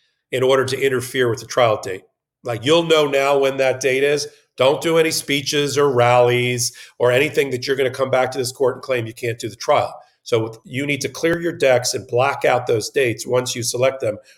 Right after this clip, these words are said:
within February or March of twenty twenty-four." The judge said, "I also recognize that while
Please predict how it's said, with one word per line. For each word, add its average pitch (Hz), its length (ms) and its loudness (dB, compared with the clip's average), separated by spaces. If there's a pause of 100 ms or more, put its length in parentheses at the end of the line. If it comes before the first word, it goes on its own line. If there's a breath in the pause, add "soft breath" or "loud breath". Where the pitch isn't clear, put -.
within 117 240 0
February 131 560 4
or 110 60 0
March 120 280 2
of - 80 -6
twenty 120 280 -4
twenty-four." 110 640 -4 (400 soft breath)
The 127 80 -2
judge 196 240 4
said, 165 240 4
"I 147 120 6
also 165 300 4
recognize 143 640 2
that 135 80 2
while 131 420 4